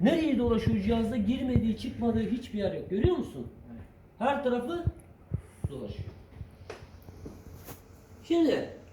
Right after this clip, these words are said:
Speaker 1: o olası bir durumda ben ana besleme hattını kısa devre yaptırdığım zaman herhangi bir nokta ısınabilir. Burada küçücük bir mosfet vardır, mosfet ısınır. Bu o ısınan parçanın bozuk olduğu anlamına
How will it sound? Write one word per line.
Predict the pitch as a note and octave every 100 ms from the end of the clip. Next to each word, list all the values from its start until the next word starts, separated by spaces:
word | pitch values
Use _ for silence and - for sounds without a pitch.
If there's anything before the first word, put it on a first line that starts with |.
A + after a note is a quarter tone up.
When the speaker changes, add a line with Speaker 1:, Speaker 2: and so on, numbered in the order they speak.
| -
Speaker 1:
o | C4+ D#4+ -
olası | B3+ D#4 D4 E4+
bir | C#4 -
durumda | C4+ B3 A3 - - - - -
ben | D#3 D4
ana | - B3+ D4+ C4+
besleme | B3+ B3+ C4+
hattını | B3+ B3 - B3+ -
kısa | - C4
devre | B3+ B3
yaptırdığım | A#3+ A#3+ - A#3 C4+ C#4+
zaman | G#3+ G3+ A3 C#4+ - - -
herhangi | F#3+ A3 C4+ D4+ B3+
bir | B3
nokta | A#3 A3+
ısınabilir. | B3 G#3 G#3+ F#3+ D#3+ A2 - - - - -
Burada | B3 C4+ C4+
küçücük | C#4 C4 B3+ -
bir | C4
mosfet | B3 A#3+ C4+ C#4+ B3
vardır, | A#3+ C#4
mosfet | C4+ A#3 A3+ B3+ F#3+
ısınır. | F3 D3+ A2 D3
Bu | C#4+ C#4+ C4
o | D4 D4 -
ısınan | G#3 A3+ C4+ C#4
parçanın | B3 A#3+ A#3+ A3+ A3
bozuk | A#3+ B3 -
olduğu | A#3 G3+ G#3+
anlamına | A3 B3+ B3 A#3 C4+